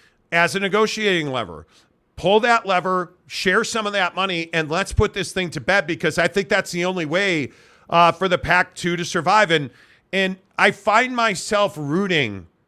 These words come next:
for Pac two survival. And I think it is,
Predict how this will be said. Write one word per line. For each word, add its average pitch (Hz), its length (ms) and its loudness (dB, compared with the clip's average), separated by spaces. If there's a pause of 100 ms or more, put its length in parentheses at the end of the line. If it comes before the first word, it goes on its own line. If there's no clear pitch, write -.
(120)
for 185 220 -2
Pac 180 400 2
two 190 220 -4
survival. 135 640 -2 (580)
And 185 240 2
I 180 100 4
think 220 380 -4
it 233 100 -2
is, 180 480 -2